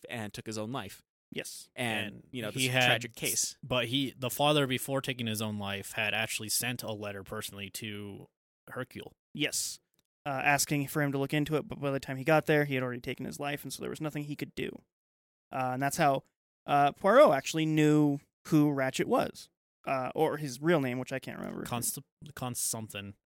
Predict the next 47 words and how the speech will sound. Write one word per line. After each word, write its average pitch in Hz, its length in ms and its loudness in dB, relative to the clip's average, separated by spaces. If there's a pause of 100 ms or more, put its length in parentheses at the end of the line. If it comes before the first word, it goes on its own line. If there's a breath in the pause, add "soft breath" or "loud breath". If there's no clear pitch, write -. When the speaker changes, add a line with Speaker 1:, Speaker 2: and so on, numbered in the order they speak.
(260)
Speaker 2:
I - 100 -2
can't, 131 200 -6
I 147 100 2
honestly 123 220 -4
Speaker 3:
I 123 40 6
Speaker 2:
can't 165 80 6
Speaker 3:
wanna 240 160 6
say 190 120 6
Speaker 2:
remember. - 100 2
Speaker 3:
Constable, 139 500 2
but 110 120 0
I 110 80 2
think 151 200 -2
it's 143 100 2
just - 400 0
me 131 180 -4
thinking 127 340 -2
of 120 220 -6
the 120 160 -6
Istanbul 123 580 0
was 113 220 -4 (140)
Constantinople 117 920 -4
'cause 113 200 -4
they're 117 140 0
going 117 380 -4
to 127 180 -4
Speaker 2:
<laughs> 123 60 -2
Speaker 3:
Istanbul. 123 580 0 (100)
<laughs> - 1500 -4
Speaker 1:
I 190 60 2
mean, 180 160 6
on 170 140 4
the, 131 320 4
uh, 131 220 4
cast 135 320 0
list, 110 140 -10
it 120 40 -12
just 113 160 -10
says 120 220 -4
Edward 113 280 -6
Ratchet. 104 420 -8 (100)
Speaker 3:
Dang 104 180 -2
it. 104 140 -2
Speaker 2:
Yeah. 127 240 -2 (160)
Speaker 3:
Well, 170 320 8
Speaker 1:
So 165 40 -2
Speaker 3:
some, 180 260 8